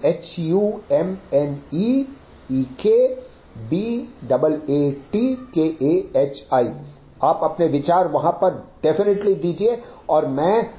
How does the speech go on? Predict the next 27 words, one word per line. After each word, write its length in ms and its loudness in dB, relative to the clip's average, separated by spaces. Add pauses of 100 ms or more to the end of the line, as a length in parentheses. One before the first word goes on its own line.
(200)
अ, 400 0
अगले 280 2
अंक 240 0
में 160 2
या 260 4
उसके 380 -2
अगले 280 4
अंक 320 -2
में 260 0
इन 80 -2
पर 420 -2 (300)
अपने, 600 0
आप, 220 2
आपके 400 0
विचारों 440 2
को 260 -2
सामने 460 0
जरूर 680 0
लाऊंगा। 340 0 (1040)
तो 60 2
अब 340 0
सवाल 320 2
ये 120 0
उठता 320 0
है 260 0 (360)
कि 60 -2
अगर 640 0